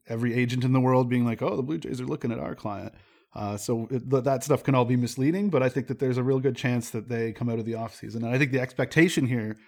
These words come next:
uh, among fans especially, is that, that they do come out of the offseason with a couple, like, really impactful pieces added, which could, you know, push them into the,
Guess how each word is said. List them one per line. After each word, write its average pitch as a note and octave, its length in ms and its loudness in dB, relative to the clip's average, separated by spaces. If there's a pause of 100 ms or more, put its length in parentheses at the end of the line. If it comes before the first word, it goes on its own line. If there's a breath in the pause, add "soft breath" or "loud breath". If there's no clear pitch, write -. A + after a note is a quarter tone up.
(260 soft breath)
uh, G#2+ 240 -4
among A#2 260 -2
fans B2+ 280 0
especially, A2+ 440 -6
is G#2 120 -6
that, G2+ 220 -8 (340 soft breath)
that A#2 140 -2
they A2 100 -2
do D#3+ 220 4
come C#3+ 120 2
out A#2 100 4
of A2 60 0
the A2+ 60 -2
offseason A2 500 -4
with G#2+ 120 -6
a A2+ 40 -10
couple, A2 400 -6
like, G2+ 200 -10
really A#2+ 280 0
impactful A2+ 400 -4
pieces A2+ 360 -2
added, G2+ 320 -8 (100)
which G#2+ 300 -10
could, A2+ 240 -6 (100)
you A2+ 60 -8
know, G#2+ 80 -6
push B2 300 -10
them C3 140 -2
into C3 180 0
the, C3+ 420 -2